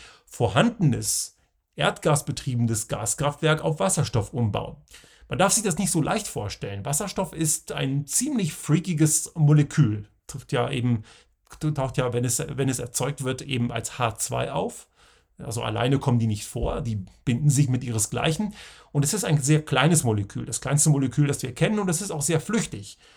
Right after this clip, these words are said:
Und gewisse Materialien vertragen sich auch nicht so wahnsinnig gut mit Wasserstoff, Stichwort Wasserstoffversprödung. Das alles kann man hinkriegen, das ist technisch möglich. Man hat das gut verstanden. Aber ein vorhandenes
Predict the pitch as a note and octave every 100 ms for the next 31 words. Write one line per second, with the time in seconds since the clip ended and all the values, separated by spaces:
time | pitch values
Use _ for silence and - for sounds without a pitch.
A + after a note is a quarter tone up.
0 | _ _ A#2+ B2+ D#3 D#3+ D#3 C#3+ B2 C3
1 | F#3 D#3 D3 - B2+ D3 D#3+ B2 B2 G2
2 | G#2 A#2+ G#2 A2+ A2 G#2 - A#2+ - B2+
3 | C#3 D#3+ - D#3+ D3+ - - A#2+ - A2+
4 | G#2+ G#2+ A2 - G#2+ G#2+ - C3+ E3 F3+
5 | D3+ - - - D3+ - F3 A3 - -
6 | F3+ E3+ B2+ D3 - A#2 G#2 G#2 A#2 -
7 | C#3 B2 C#3 - A2 G#2 - - - -
8 | D3 D3+ D3 F3 D3+ A2+ - D3 D3+ F#2
9 | D#2+ - - - _ D3+ D3 C#3+ - -
10 | - - B2 - A#2+ F3+ G#3 D3+ B2+ -
11 | -